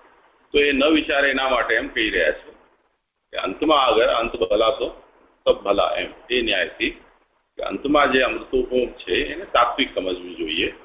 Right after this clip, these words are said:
એની પ્રાપ્તિની પ્રક્રિયામાં કષ્ટનો કદાચ અનુભવ થયો હોય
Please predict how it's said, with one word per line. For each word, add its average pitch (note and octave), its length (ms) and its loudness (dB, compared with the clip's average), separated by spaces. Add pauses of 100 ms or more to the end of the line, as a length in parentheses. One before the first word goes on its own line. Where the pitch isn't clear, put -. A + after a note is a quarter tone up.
(500)
એની A#2+ 200 0
પ્રાપ્તિની C#3 1400 -2
પ્રક્રિયામાં C3 920 -2
કષ્ટનો B2+ 400 -2
કદાચ A#2+ 340 2
અનુભવ G2+ 560 0
થયો A2 220 2
હોય E2 280 -2